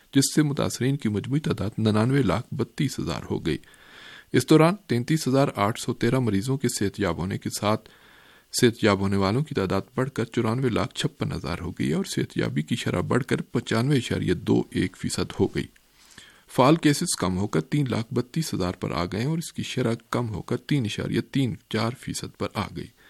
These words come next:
اس دوران تین سو ستاسی مریضوں کی موت ہونے سے مرنے والوں کی تعداد ایک لاکھ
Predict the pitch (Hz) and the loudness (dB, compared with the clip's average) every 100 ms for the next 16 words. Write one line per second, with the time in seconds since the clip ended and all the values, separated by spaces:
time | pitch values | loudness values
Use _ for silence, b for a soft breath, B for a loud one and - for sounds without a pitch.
0 | B B B B B B - 147 170 165 | B B B B B B 0 6 6 6
1 | 175 170 175 - - 127 127 - 135 107 | 4 0 0 -4 -2 0 0 0 0 0
2 | 110 131 113 95 95 113 - 87 101 - | -2 -4 -4 -4 -2 -2 -4 -6 -6 -2
3 | 98 104 107 98 98 85 101 139 - 123 | -2 -2 -2 -2 -2 -2 -2 -4 -4 -6
4 | 98 82 98 107 131 139 110 | -4 -4 -4 -2 -2 -2 -6